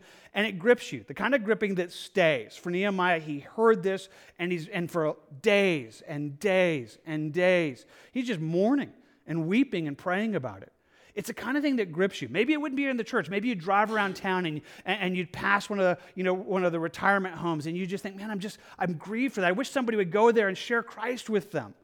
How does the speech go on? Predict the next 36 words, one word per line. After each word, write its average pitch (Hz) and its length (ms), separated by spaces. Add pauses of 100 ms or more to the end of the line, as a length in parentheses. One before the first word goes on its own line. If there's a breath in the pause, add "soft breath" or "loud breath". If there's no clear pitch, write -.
(280 loud breath)
Or 202 100
maybe 247 280
you'd, 240 220 (200 loud breath)
you 214 100
know, 208 80
see 247 260
something, 214 480 (160 loud breath)
uh, 202 220
in 208 120
the 208 80
schools, 226 600
or 190 60
maybe 254 240
you'd 254 120
see 247 140
something 214 320
around 202 220
town. 226 200
There 214 140
is 247 400
a 269 80
way 190 320
that 175 160
God 196 240
would 240 140
begin 185 320
to 170 40
move 233 560
you 127 440 (720 soft breath)
by 196 260
giving 208 460
you 226 80
a 175 60
burden, 226 420 (260)
a, 202 200
a - 60